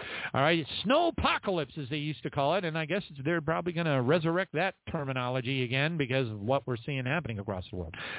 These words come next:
Next one up. covid vaccination is suddenly changing the personality of recipients.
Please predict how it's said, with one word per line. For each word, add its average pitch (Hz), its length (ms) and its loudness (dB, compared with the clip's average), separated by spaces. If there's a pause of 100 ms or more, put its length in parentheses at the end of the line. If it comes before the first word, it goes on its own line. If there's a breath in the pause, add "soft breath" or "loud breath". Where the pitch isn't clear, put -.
Next 123 160 0
one 165 140 4
up. 202 220 2 (120)
covid 240 920 2
vaccination 135 640 -8
is 135 180 -8
suddenly 190 320 -10
changing 196 400 -10
the 151 60 -10
personality 196 840 -4
of 190 140 -2
recipients. 175 1120 0